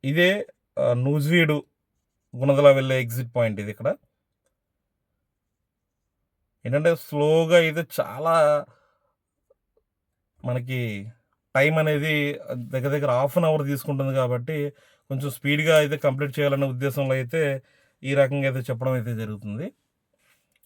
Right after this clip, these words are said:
ఇప్పుడు మనం ప్రయాణం చేస్తున్న బైపాస్ రోడ్డు మనం ఫ్లైఓవర్ పైనుంచి అయితే వెళ్తున్నాం, కానీ ఇక్కడైతే కింద సింగనగర్ ఇవన్నీ కూడా ఎగ్జిట్ పాయింట్ అయితే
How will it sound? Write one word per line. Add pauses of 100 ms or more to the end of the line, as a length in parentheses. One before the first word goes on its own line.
(180)
ఇప్పుడు
మనం (340)
ప్రయాణం
చేస్తున్న (260)
బైపాస్
రోడ్డు (1040)
మనం (420)
ఫ్లైఓవర్
పైనుంచి
అయితే
వెళ్తున్నాం, (280)
కానీ
ఇక్కడైతే (140)
కింద (760)
సింగనగర్
ఇవన్నీ (100)
కూడా (600)
ఎగ్జిట్
పాయింట్
అయితే